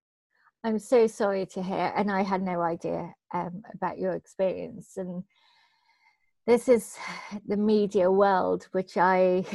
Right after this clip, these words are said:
<laughs> I work in, and, you know, after Caroline, it was, um, me wanting to remove myself, but then realizing actually my job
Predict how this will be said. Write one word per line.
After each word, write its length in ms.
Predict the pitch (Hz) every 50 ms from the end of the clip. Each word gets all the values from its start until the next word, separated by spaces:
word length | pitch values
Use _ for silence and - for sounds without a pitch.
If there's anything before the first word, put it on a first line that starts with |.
| 220 -
<laughs> 200 | - - - -
I 120 | - 208
work 460 | 208 196 202 208 208 202 208 202 - 190
in, 180 | 175 170 180
and, 420 | 175 175 180 180 180 180 175 185 - _
you 160 | - - 180
know, 220 | 180 180 185 180 180
after 260 | 180 185 - - -
Caroline, 560 | - - 196 180 180 180 170 180 180 175 180
it 100 | 180 -
was, 500 | - - 196 190 180 175 - - - _ _ _ _ _ _ _ _ _ _ _ _ _ _ _ _
um, 440 | - 180 175 175 170 175 - - - - _ _ _ _ _ _ _ _ _ _ _ _ _ _ _ _
me 200 | - 202 202 196
wanting 360 | 185 190 190 180 - - 170
to 140 | 190 - - -
remove 420 | 190 185 185 202 220 240 226 - 202
myself, 540 | 180 175 170 - - 180 147 175 170 - _
but 120 | - - -
then 180 | 180 185 180
realizing 640 | 185 185 185 185 185 185 185 185 180 180 - 175 180
actually 600 | 180 180 185 - - - - 175 - - 160 -
my 200 | - 180 185 175
job 340 | 175 - - 196 180 180